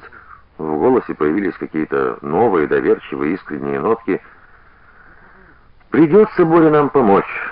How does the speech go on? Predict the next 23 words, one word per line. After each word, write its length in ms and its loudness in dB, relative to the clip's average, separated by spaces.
вздохнув, 500 -4
сказал 320 -4
Сергей. 360 -10
"Без 260 -4
тебя 440 0
трудно 320 2
нам 220 -6
будет". 220 -8
"Чем 280 -4
помочь-то?" 540 -4
Трофимов 540 -2
удивленно 480 -2
и 100 -2
чуть 180 -10
испуганно 500 -6
посмотрел 400 -4
на 80 -6
Сергея. 440 -4
"Ты 120 2
больше 400 0
не 140 0
видел 380 2
этого 540 -2